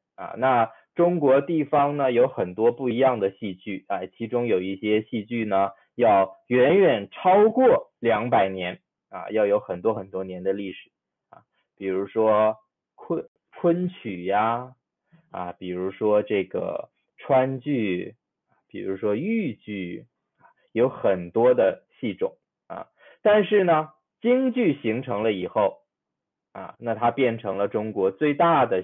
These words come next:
戏种。那它呢，是有很多地方的剧种融合而成的。它里面呢，有很多，哎，在中国不同的地方啊，不，不同的戏种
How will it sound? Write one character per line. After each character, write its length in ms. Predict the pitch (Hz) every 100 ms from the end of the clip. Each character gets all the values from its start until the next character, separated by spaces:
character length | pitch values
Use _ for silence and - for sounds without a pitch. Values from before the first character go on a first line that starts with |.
| -
戏 160 | 101
种。 240 | 90 92 - _ _ _ _ _ _ _ _ -
那 140 | 156
它 240 | 143 156 160
呢， 300 | 160 151 147
是 140 | -
有 180 | 131 120
很 380 | - 117 95 90
多 200 | 113 127
地 340 | 127 240 185
方 340 | 156 190 196 208
的 140 | 139
剧 240 | 120 131 107
种 260 | 98 85 _ _ _
融 400 | 113 113 107 220
合 160 | - 104
而 180 | 90 87
成 160 | -
的。 880 | _ _ _ _ _ _ _ _ _ _ _ -
它 80 | 233
里 80 | 165
面 240 | 175 190
呢， 260 | 196 202 -
有 180 | - 151
很 280 | 165 110 104
多， 420 | 127 131 131 131 -
哎， 180 | 95 92
在 220 | 107 101
中 260 | 117 131 120
国 220 | 104 104 -
不 80 | 220
同 500 | 220 - 95 90 123
的 100 | 170
地 240 | 170 147
方 380 | 123 107 101 107 _ _ -
啊， 240 | 92 - _ _
不， 180 | 135 135 _ _
不 100 | 160
同 300 | 127 113 104
的 100 | 123
戏 260 | 135 202 151
种 240 | 107 87